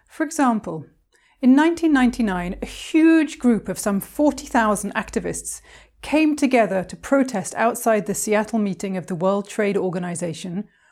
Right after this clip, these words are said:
where governments were meeting to discuss further integration of the world's economies. The activists were against the policies and approach of the World Trade Organization and the neoliberal form of globalization that it produced.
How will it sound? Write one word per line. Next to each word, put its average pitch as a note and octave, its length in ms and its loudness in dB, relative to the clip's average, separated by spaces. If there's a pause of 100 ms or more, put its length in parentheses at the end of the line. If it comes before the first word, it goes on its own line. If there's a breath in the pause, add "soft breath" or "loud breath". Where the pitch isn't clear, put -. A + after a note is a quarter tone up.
(120)
where F#3+ 120 -2
governments A3+ 600 2
were G#3 80 0
meeting G#3+ 360 2
to G#3+ 120 -4
discuss G3+ 500 -4
further C4 460 4
integration G#3 880 -2
of F#3+ 140 -10
the G#3+ 80 0
world's F3 320 -2
economies. F3 680 -6 (540)
The A#3 80 0
activists C4+ 580 0
were A3 120 2
against B3+ 400 2
the - 80 -6
policies A3+ 520 0
and G#3+ 60 -2
approach A3 480 -2
of E3+ 120 -6
the F#3 100 -10
World F#3 280 -2
Trade B3+ 280 2
Organization F3 840 -4 (260 soft breath)
and G#3+ 140 2
the A3+ 40 6
neoliberal B3 600 6
form F#3 260 -2
of F3 140 -6
globalization G#3+ 800 0
that D#3+ 100 -4
it - 120 -8
produced. A#3 560 -2